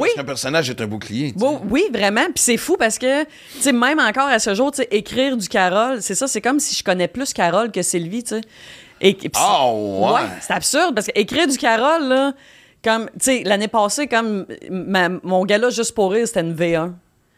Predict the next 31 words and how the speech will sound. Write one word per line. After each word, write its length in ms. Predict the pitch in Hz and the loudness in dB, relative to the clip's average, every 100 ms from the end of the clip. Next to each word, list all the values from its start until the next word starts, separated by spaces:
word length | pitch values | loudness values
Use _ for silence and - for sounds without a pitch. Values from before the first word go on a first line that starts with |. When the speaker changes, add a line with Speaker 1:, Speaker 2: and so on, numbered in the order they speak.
| _ _ _ - 226 | _ _ _ -4 -2
Speaker 1:
sais, 40 | |
comme 160 | 220 202 | 0 0
à 80 | |
toutes 180 | 202 285 | 0 0
les 140 | 254 226 | 2 2
semaines, 280 | 233 254 | 2 2
je 40 | 247 | 0
suis 80 | 190 | -2
la 80 | |
semaine 160 | 170 202 | -2 -2
des 80 | 202 | 0
quatre 180 | 202 190 | 0 0
juillet. 180 | 196 | -4
C'est 100 | - | -4
pas 100 | 185 | -6
tout 80 | 180 | -6
le 60 | 170 | -4
temps 80 | 190 | -4
excellent, 500 | 180 - 220 269 247 - - - _ | -2 0 0 0 -2 -8 -20 -20 _
mais, 380 | 196 214 233 254 | 0 2 4 2
tu 60 | 254 | 0
sais, 60 | - | -2
casser 440 | 240 220 220 294 | 0 0 2 0
du 80 | 214 | 0
stock 240 | - 269 | 0 0
en 100 | 240 | 2
Carole, 420 | 202 190 190 226 | 2 2 4 2
de, 80 | 202 | 2
tu 60 | - | 0
sais, 100 | 226 | -2
comme, 280 | 208 196 190 | 0 0 0